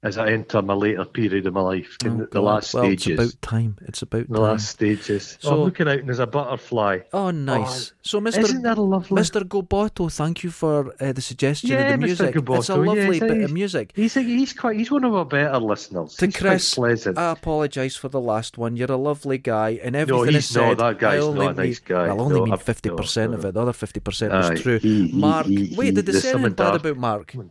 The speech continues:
Speaker 2: No, it didn't.
Speaker 1: Neither of them,
Speaker 2: That was
Speaker 1: eh?
Speaker 2: just in private. So, uh, apologies, all, all, you know what? If we apologise for everything we say, it'll have to be an extra hour on the end of the show.
Speaker 1: Oh,
Speaker 2: So,
Speaker 1: shit, no, no, 'cause
Speaker 2: this
Speaker 1: it's
Speaker 2: is the
Speaker 1: gonna have
Speaker 2: last
Speaker 1: to be.
Speaker 2: time I
Speaker 1: Can you
Speaker 2: apologise.
Speaker 1: imagine the list would have to make of
Speaker 2: Oh, my
Speaker 1: apologies.
Speaker 2: God.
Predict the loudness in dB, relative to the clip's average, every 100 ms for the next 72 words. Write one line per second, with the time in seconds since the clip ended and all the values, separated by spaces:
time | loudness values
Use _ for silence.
0 | _ _ -6 -2 -2 -2 2 4 4 2
1 | 0 -2 -4 -2 2 2 2 0 -2 -2
2 | 0 -2 -4 -18 -20 -20 -12 -6 -2 -2
3 | -6 _ _ _ -4 -2 -2 -4 -2 -2
4 | 0 -2 -2 -2 0 -2 -2 -4 -8 -6
5 | -2 0 -2 -2 -4 -4 -4 -4 -4 -10
6 | -6 -2 -2 -2 -4 -6 -4 -4 -4 -6
7 | -4 -4 -4 -2 -2 -2 -4 -4 -4 -4
8 | -2 -2 -4 -6 -6 -2 0 0 -2 -2
9 | -2 -2 -4 -2 -2 -2 -2 0 0 2
10 | 4 4 2 2 2 0 0 2 2 2
11 | 2 2 2 0 0 -2 0 0 -2 -6
12 | -10 -6 -4 0 2 2 2 2 2 0
13 | -2 -4 -4 -2 0 0 -2 -10 -6 -4
14 | -6 -8 -8 -6 -4 -2 0 0 -2 -2
15 | -2 -2 -2 -4